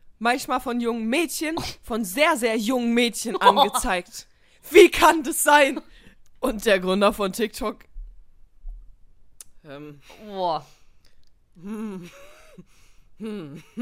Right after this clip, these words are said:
Speaker 2: Wieso hab ich davon nichts mitbekommen? Ich hätte das auch weggeatmet, diesen Prozess.
Speaker 1: Vanessa, das war das Lustigste.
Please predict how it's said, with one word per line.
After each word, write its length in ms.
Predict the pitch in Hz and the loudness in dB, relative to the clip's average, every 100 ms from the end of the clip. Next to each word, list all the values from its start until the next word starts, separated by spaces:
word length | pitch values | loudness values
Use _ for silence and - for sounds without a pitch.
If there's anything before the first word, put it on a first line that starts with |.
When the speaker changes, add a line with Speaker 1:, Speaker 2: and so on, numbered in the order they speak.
| 220 165 | -8 -10
Speaker 2:
Wieso 180 | 175 220 | -10 -8
hab 120 | 240 | -8
ich 140 | 262 233 | -8 -8
davon 320 | 262 254 240 | -6 -6 -8
nichts 160 | 226 214 | -10 -8
mitbekommen? 560 | 226 233 220 180 175 | -8 -8 -4 -4 -4
Ich 120 | 185 226 | -4 -4
hätte 140 | - | -4
das 120 | 226 | -2
auch 220 | 214 262 196 | 0 0 0
weggeatmet, 800 | 196 175 127 156 185 156 - - - | -2 -2 0 -2 -4 -8 -10 -20 -14
diesen 200 | 160 156 | -12 -12
Prozess. 560 | - 156 170 151 - - - _ - - - _ _ - _ _ _ _ | -12 -10 -8 -8 -10 -20 -20 _ -20 -20 -20 _ _ -20 _ _ _ _
Speaker 1:
Vanessa, 640 | 151 135 143 156 156 135 170 _ - - | -16 -16 -14 -14 -12 -14 -16 _ -20 -18
das 280 | 139 - 156 | -16 -16 -10
war 200 | 165 147 | -10 -10
das 260 | 156 - 160 | -14 -18 -20
Lustigste. 960 | 151 156 180 - - 143 - 170 139 | -16 -14 -14 -14 -14 -14 -12 -10 -10